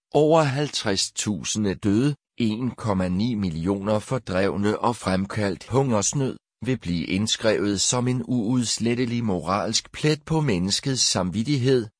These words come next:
ligesom Holocaustens vedvarende arv.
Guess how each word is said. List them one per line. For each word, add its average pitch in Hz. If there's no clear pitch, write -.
ligesom 107
Holocaustens 101
vedvarende 90
arv. 80